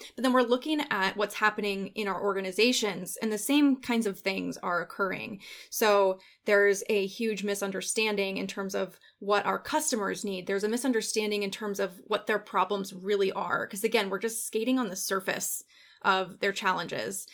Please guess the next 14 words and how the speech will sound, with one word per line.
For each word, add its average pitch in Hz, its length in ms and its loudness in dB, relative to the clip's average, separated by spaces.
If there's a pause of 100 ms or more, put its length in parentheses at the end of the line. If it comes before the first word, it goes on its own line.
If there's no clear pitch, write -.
(220)
So 208 560 4 (760)
this 262 140 4
is 294 120 2
something 254 280 6
as 214 200 0
a 208 40 -2
community 262 440 4
builder 202 320 2
that 196 100 2
I'm 208 140 2
thinking 202 240 -4
about 185 200 0
constantly, 202 680 0
because 202 760 0